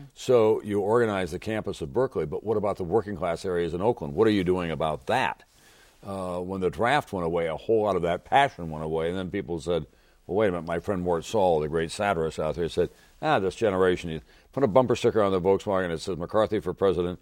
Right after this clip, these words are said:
you drive around for six months, he doesn't get elected. They say, "That's it, I've given up on the system." Uh,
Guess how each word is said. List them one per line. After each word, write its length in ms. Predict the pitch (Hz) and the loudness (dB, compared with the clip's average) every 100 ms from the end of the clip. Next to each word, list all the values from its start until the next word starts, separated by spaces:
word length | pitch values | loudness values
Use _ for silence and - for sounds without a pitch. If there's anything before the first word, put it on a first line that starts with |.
| _ - _ - | _ -20 _ -12
you 120 | 104 | 0
drive 260 | 113 113 110 | 4 6 6
around 200 | 104 95 | 2 0
for 80 | |
six 260 | 92 110 90 | -2 -2 -2
months, 180 | 95 87 | -6 -4
he 140 | 135 | 2
doesn't 260 | 123 104 98 | 2 2 2
get 80 | 90 | 2
elected. 300 | 92 87 98 | 2 0 -2
They 80 | |
say, 160 | 98 120 | 0 2
"That's 280 | 131 139 - | 2 2 2
it, 120 | 110 | 0
I've 140 | 104 | 2
given 200 | 95 98 | 2 2
up 140 | 95 92 | 0 -2
on 80 | 82 | -6
the 80 | |
system." 440 | 78 87 - - - - | -4 -6 -6 -16 -18 -12
Uh, 400 | 104 95 90 | -6 -4 -2